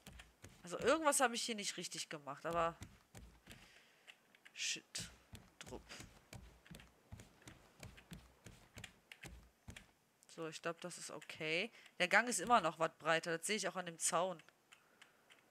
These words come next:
Ne, hier haben wir so eine ganze Zaunbreite plus ein mini, mini Stück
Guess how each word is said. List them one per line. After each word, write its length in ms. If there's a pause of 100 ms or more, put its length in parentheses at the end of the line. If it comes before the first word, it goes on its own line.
(640)
Ne, 120
hier 200
haben 60
wir 100
so 140
eine 100
ganze 380
Zaunbreite 680
plus 360
ein 420 (200)
mini, 460
mini 220
Stück 320